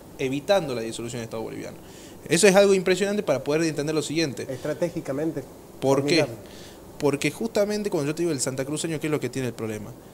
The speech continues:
Speaker 1: Si yo te digo que todo esto tiene que llevarse en un plan, que todos van a tener que tener acceso a la salud, al, a la educación, y eso lleva a que los hijos mismos de ellos puedan también acceder con nuevas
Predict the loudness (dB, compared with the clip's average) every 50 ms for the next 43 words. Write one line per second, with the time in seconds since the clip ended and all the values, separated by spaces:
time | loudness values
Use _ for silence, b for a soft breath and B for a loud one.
0 | B B B -6 -4 -4 -2 0 2 2 2 2 2 2 2 4 2 2 2 4
1 | 6 6 6 4 2 0 0 0 0 0 0 0 2 2 4 4 2 2 0 -2
2 | -2 -4 -4 -4 -2 -4 -4 -2 -4 -8 0 2 4 6 6 6 6 4 4 2
3 | 0 0 0 -2 0 -2 -2 -2 -2 -4 -2 -2 -2 -2 0 -2 -2 0 0 0
4 | 0 0 -2 -2 -2 -2 -4 -4 -4 -4 -4 -6 -8 -8 -6 -4 -4 -2 0 0
5 | 2 2 2 2 0 0 -2 -2 -2 -2 -4 -2 -4 -4 -2 -2 0 0 0 -2
6 | -2 -4 -8 -12 -12 -4 -2 0 0 0 0 0 0 0 0 0 0 0 0 0
7 | 0 -2 -2 -2 -2 -2 -2 0 -2 -2 -2 -2 -2 -4 -4 -4 -4 -4 -4 -4
8 | -2 -2 0 2 2 2 2 0 -2 -2 -4 -4 0 2 2 2 2 2 0 -2
9 | -2 -2 -2 -2 -2 -2 -2 -2 -2 -2 0 2 2 2 2 0 -2 -6 -6 -6
10 | -6 -4 -2 -2 0 2 4 4 6 4 4